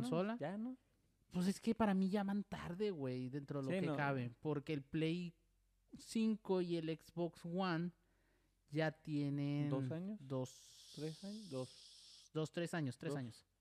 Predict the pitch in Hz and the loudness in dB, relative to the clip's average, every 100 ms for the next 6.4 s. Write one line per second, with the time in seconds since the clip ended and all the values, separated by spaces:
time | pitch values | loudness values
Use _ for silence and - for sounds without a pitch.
0 | _ 127 110 104 110 - _ _ _ _ | _ -12 -10 -8 -12 -16 _ _ _ _
1 | _ _ _ - - 147 139 123 117 123 | _ _ _ -20 -10 -8 -6 -6 -8 -10
2 | 156 - - 127 _ - 127 131 139 143 | -10 -12 -14 -16 _ -14 -10 -8 -6 -6
3 | 131 143 127 143 135 - - 160 - 135 | -2 -2 -2 -4 -6 -12 -10 -10 -8 -12
4 | - - 151 123 127 120 117 117 117 117 | -12 -14 -6 0 2 2 0 -2 -2 0
5 | 117 117 120 120 135 151 180 175 180 170 | 0 0 0 -2 -2 -2 -2 -2 -2 -2
6 | 185 175 - | -4 -8 -8